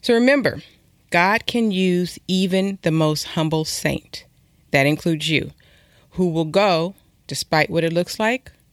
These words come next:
or what it feels like. If it hadn't been for Ananias' obedience, we may have never heard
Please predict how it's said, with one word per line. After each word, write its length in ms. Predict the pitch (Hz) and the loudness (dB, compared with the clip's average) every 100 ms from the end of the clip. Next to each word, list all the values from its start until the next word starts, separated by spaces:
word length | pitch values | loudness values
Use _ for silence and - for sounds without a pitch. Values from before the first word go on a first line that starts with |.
| _ _ - | _ _ -2
or 140 | 160 | 0
what 160 | 160 151 | 2 0
it 100 | 156 | -2
feels 340 | - 131 131 | -2 -4 -4
like. 320 | - - - - - _ _ | -8 -10 -12 -20 -20 _ _
If 160 | 214 226 | 0 2
it 80 | 226 | 4
hadn't 340 | 226 277 269 | 4 4 2
been 200 | 208 208 | 0 0
for 200 | - - | -2 0
Ananias' 760 | 170 180 185 170 175 - 175 - | 2 2 2 2 0 -2 -6 -4
obedience, 600 | 165 147 190 170 143 - | -4 -2 0 0 0 0
we 80 | 175 | 2
may 140 | 180 | 2
have 180 | 185 170 | 2 2
never 380 | 170 170 170 190 | 4 2 2 -2
heard 520 | 175 180 180 190 170 | -2 0 2 2 -2